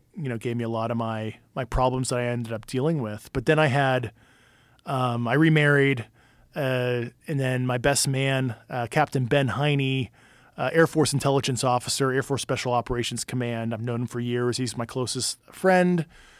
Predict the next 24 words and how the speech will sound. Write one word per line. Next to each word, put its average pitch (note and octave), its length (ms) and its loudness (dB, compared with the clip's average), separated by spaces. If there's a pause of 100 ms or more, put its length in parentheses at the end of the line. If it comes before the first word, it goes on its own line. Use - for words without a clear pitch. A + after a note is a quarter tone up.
(220)
you C3 60 -8
know, B2+ 100 -4
best D3 340 2
man C#3+ 320 4
at C3+ 120 0
my B2 160 -2
wedding. F3 440 4
And D3 180 2
then C#3 180 2
twenty-eight D#3+ 380 4
days C3 280 2
later, C#3 420 4 (1900)
uh, A#2 240 -4
unfortunately, D3 480 2
he C#3 80 2
suffered C3+ 340 0
from C3 120 -2
depression, B2+ 520 -2
and A#2 140 -4
it A2+ 100 -8
was, - 320 -8
you - 60 -20
know, A2+ 140 -8
he, G2+ 120 -8